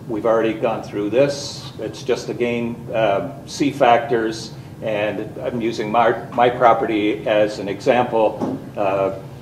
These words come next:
the back half moves to the, uh, uh,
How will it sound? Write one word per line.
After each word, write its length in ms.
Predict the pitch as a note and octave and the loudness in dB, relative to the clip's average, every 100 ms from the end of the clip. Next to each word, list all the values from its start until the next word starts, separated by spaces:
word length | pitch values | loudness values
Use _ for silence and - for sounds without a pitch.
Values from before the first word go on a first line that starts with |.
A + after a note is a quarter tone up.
| - | -8
the 200 | A#2+ G#2+ G2+ | -2 -2 0
back 380 | B2+ B2 C3 | 4 6 6
half 360 | B2 G#2+ A2 A#2 | 4 4 4 0
moves 400 | A2 A2 - - | -2 -2 -4 -8
to 420 | - G#2+ G2+ G2+ - - | -2 0 2 0 -4 -8
the, 420 | G#2 F#2+ G2 F#2 G2+ | -6 -4 -4 -4 -2
uh, 240 | F#2+ F#2+ - - - - - - - - - - - - - - - - - | -2 -4 -12 -16 -16 -16 -16 -16 -18 -16 -16 -16 -16 -18 -18 -16 -16 -12 -8
uh, 280 | F#2 E2 | -8 -8